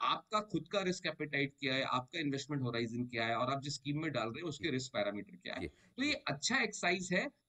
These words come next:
Speaker 1: लेकिन इसको लेके हम इतना stress market आ गया है,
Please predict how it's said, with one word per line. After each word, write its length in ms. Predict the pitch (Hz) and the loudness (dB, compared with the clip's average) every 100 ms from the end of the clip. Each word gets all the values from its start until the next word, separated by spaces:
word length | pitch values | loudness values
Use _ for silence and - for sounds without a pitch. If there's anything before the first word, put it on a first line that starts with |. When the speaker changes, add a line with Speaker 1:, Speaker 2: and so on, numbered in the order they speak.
| - | -2
Speaker 1:
लेकिन 240 | 175 269 226 | -2 0 0
इसको 260 | 180 240 | 0 0
लेके 240 | 220 214 226 | 0 2 2
हम 160 | 214 | 2
इतना 300 | 208 202 214 | 0 -2 -2
stress 400 | 208 - 196 - _ _ | -2 0 0 0 _ _
market 380 | 135 147 143 - | 2 2 2 0
आ 180 | 135 131 | 2 2
गया 220 | 151 160 | 2 2
है, 320 | 127 110 87 | 2 0 -2